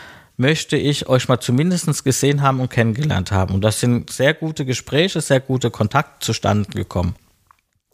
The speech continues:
Und mit diesem Fragebogen siebe ich inzwischen auch aus. Und die Rückmeldung, die ich jetzt auch gerade vor,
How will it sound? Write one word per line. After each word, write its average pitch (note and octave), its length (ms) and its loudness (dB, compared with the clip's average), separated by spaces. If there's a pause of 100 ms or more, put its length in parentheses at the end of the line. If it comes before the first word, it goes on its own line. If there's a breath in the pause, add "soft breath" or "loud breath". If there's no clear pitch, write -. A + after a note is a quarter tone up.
(120)
Und A#2 120 2
mit A#2+ 160 0
diesem D3+ 260 0
Fragebogen C3 720 0
siebe B2+ 400 0
ich - 200 -2
inzwischen A2 540 0
auch A2 460 0 (100)
aus. C#3 600 0 (100)
Und A#2+ 340 0 (380 loud breath)
die G2+ 60 2
Rückmeldung, D3 840 0 (140)
die A2 80 2
ich - 360 0
jetzt A#2+ 200 2
auch G#2 140 0
gerade D3 680 -2
vor, B2 720 0